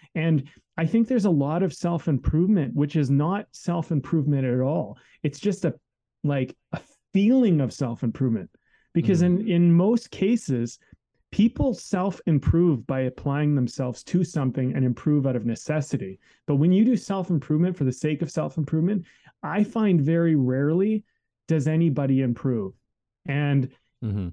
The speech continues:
Speaker 1: you know, if, if you, you might disagree with me hearing that in this moment, but look, start looking. You'll begin to see it's, it's usually self-improvement comes out of necessity rather than this, like, "Yeah, I'm just gonna go and I'm gonna improve this,"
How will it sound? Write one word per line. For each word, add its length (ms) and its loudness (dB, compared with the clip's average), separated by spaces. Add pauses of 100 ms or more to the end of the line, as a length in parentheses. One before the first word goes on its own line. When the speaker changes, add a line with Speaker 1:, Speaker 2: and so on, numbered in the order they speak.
(140)
Speaker 1:
you 80 0
know, 280 0
if, 200 0
if 200 0
you, 360 4
you 200 2
might 180 2
disagree 420 -2
with 120 -2
me 180 2
hearing 320 0
that 160 -4
in 80 -4
this 160 -4
moment, 320 0
but 120 -2
look, 460 0 (120)
start 340 -2
looking. 500 -2
You'll 180 0
begin 340 2
to 100 -4
see 380 -2 (460)
it's, 340 -2
it's 280 0
usually 680 4 (560)
self-improvement 920 0
comes 240 0
out 140 0
of 100 -4
necessity 720 -2
rather 400 0
than 360 -2 (480)
this, 400 -4 (400)
like, 460 -4 (320)
"Yeah, 140 0
I'm 100 0
just 140 -4
gonna 160 2
go 160 0
and 100 2
I'm 80 2
gonna 140 2
improve 460 0
this," 360 -8